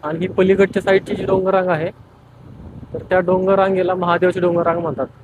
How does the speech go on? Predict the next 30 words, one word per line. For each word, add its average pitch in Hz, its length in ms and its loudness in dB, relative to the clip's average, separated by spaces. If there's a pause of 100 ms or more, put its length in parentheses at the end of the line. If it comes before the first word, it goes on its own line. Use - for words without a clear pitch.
(280)
असं - 200 -16
तुम्हाला 156 360 -12
मी - 80 -16
सांगितलं 151 300 -2
होतं. - 340 -10 (680)
या 175 80 2
ठिकाणी 190 300 0
पण 185 60 -6
तुम्ही 196 200 0
पाहू 190 200 4
शकता 175 240 -4
की 165 100 0
रोडचं 180 280 2
काम 180 200 0
बऱ्यापैकी, 185 540 0
अ, 180 140 -2
बऱ्यापैकी 180 680 0
म्हणजे 202 200 0
शंभर 190 240 0
टक्के 185 200 0
झालेलं 151 300 0
आहे. 180 80 -2 (640)
पाठीमागं 185 500 -2
नावगाव, 185 460 2
नायगावच्या 190 840 0
पुढच्या - 420 -4
साईडला 185 320 0
बाकी 180 320 -2
आहे 143 160 0
काम 143 220 -10